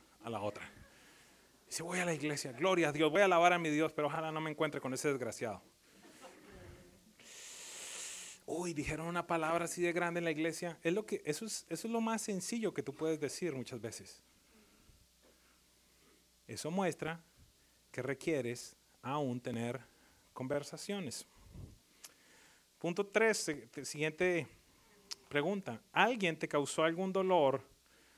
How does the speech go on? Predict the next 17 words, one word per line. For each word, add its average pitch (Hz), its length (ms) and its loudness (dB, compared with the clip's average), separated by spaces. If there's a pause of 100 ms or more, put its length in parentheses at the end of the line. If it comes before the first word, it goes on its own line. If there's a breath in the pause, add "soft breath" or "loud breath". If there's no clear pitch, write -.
(120 soft breath)
y 139 140 -2
no 139 240 2
has 151 400 0
lidiado 147 640 0
con 139 160 -8
esta 139 220 -8
situación? 151 580 -8 (3250 soft breath)
Y 143 120 -4
no 156 140 0
tan 226 140 0
solo 220 220 0
estoy 202 180 -2
hablando 180 400 0
de 143 80 2
la 120 100 -2
iglesia, 113 460 -4
¿verdad? 117 300 -8